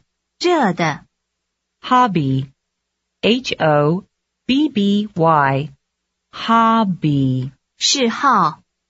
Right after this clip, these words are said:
Speaker 2: Holiday. H O L I D A Y. Holiday.
Speaker 1: 假日。
Speaker 2: Hospital.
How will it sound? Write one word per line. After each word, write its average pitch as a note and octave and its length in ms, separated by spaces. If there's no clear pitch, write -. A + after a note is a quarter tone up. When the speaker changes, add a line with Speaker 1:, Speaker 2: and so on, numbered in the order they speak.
Speaker 2:
Holiday. D3 880
H G#3+ 380
O D#3 480
L A#3+ 300
I D3+ 580
D B3+ 280
A G#3 280
Y. C#3+ 580
Holiday. D3 1500
Speaker 1:
假 C#4 320
日。 G3 440
Speaker 2:
Hospital. D3+ 920